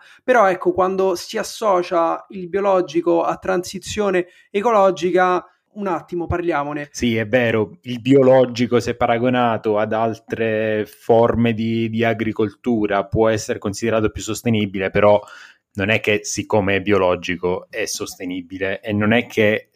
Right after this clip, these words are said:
Speaker 2: il biologico è l'unico metodo di agricoltura sostenibile. Ricordiamo che per essere dichiarata biologica una produzione agricola, una produzione alimentare in genere ha bisogno di una certificazione, quindi un processo di certificazione,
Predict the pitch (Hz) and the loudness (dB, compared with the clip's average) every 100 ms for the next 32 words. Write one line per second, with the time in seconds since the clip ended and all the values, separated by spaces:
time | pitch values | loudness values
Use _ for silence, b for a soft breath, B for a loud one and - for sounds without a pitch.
0 | _ 123 120 110 107 110 104 101 101 95 | _ -8 -6 -4 0 2 2 0 -2 -4
1 | 104 117 113 120 131 120 104 104 104 98 | -4 -2 0 2 4 2 2 0 0 -4
2 | - 98 92 95 92 95 90 - 87 85 | -6 -8 -4 -6 -6 -10 -12 -16 -10 -6
3 | 85 - - 92 - 85 80 85 - - | -8 -10 -14 -14 -14 -14 -16 -20 -20 -20
4 | B B B 101 95 85 101 98 98 98 | B B B -2 -2 0 0 2 2 0
5 | - - - 104 101 - 101 98 98 110 | -6 -14 -4 -2 0 0 0 0 -2 0
6 | 107 110 107 104 107 110 110 104 107 98 | 2 2 0 2 4 4 4 0 -2 -2
7 | 98 - 101 98 - 110 104 98 95 - | -2 -6 -10 -10 -8 -6 -4 -6 -8 -4
8 | 95 92 117 107 104 90 87 92 92 92 | -4 0 0 2 2 2 -2 -6 -8 -8
9 | 92 101 95 110 104 101 98 107 110 95 | -4 -4 -4 -4 -2 -2 -2 2 2 2
10 | 92 92 110 101 92 92 92 95 98 104 | -2 -2 0 0 -2 -2 -2 -2 -4 -4
11 | 101 92 90 92 98 104 - 95 101 113 | -6 -6 -8 -4 -4 -4 -8 -10 -4 -2
12 | - 139 165 95 90 87 101 90 110 98 | 2 2 2 0 -4 -2 -2 0 0 0
13 | - 92 95 - - 95 92 - 92 82 | -4 -8 -10 -12 -14 -8 -8 -4 -4 0
14 | 117 | 0